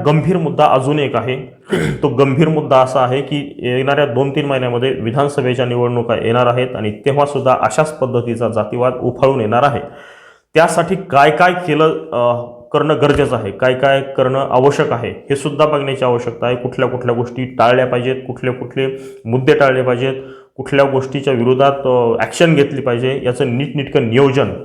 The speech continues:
होण्याची आवश्यकता आहे. नुसतं म्हणायचं की मग बीडमध्ये एवढं झालं, बीडमध्ये असं झालं, बीडमध्ये तसं झालं, पण बीडमध्ये अशा पद्धतीनं काही होऊ नये म्हणून तुम्ही काय केलं?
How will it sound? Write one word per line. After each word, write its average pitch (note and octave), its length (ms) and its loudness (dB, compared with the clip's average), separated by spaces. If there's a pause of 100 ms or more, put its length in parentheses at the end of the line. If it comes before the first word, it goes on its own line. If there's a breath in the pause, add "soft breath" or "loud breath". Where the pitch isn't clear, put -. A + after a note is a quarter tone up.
होण्याची B2+ 260 0
आवश्यकता G#2+ 500 -2 (100)
आहे. C#3+ 140 0 (400 loud breath)
नुसतं C3 280 -4
म्हणायचं B2+ 380 0
की B2+ 80 -2
मग B2 280 -2
बीडमध्ये B2 420 2
एवढं B2 240 2
झालं, A#2+ 280 0
बीडमध्ये A#2+ 360 0
असं A#2 180 -4
झालं, A#2 200 0
बीडमध्ये A#2 400 -2
तसं A#2 180 -4
झालं, A#2 180 0
पण A2+ 220 -2
बीडमध्ये B2+ 360 2
अशा C3 220 -2
पद्धतीनं B2 440 -4
काही A#2+ 200 0
होऊ B2+ 320 2
नये G#2+ 420 0 (180)
म्हणून D#3 220 2
तुम्ही D#3+ 200 2
काय C#3 160 4
केलं? G#2 200 -6